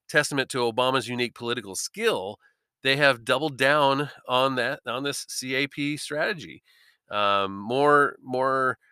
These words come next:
progressivism, more race-based politics. A-, and, and when the strategy failed in two thousand sixteen, they chalked it up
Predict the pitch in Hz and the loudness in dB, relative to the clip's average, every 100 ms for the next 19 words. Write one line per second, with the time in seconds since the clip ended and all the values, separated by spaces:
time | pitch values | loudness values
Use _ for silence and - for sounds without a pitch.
0 | _ 117 107 143 170 160 156 170 160 160 | _ -8 2 2 4 2 2 2 2 2
1 | 156 - _ - 98 98 95 95 123 156 | -2 -8 _ -8 -4 0 0 2 4 4
2 | - - - 123 120 147 151 - - 156 | 2 -6 -12 -18 0 2 2 -2 -4 0
3 | 160 - 165 151 - - - _ _ _ | 0 0 -4 -4 -6 -10 -12 _ _ _
4 | - 120 135 139 147 143 160 160 139 123 | -8 -4 -2 -2 0 0 2 2 2 0
5 | _ - - 196 277 202 147 - 196 214 | _ -14 -10 -6 -4 -2 -4 -2 0 2
6 | 151 135 123 156 151 147 131 131 - - | 2 0 -2 0 0 0 -4 -8 -8 -6
7 | 233 165 147 135 196 202 - 156 104 | -2 0 0 -2 -6 -6 -6 -4 -4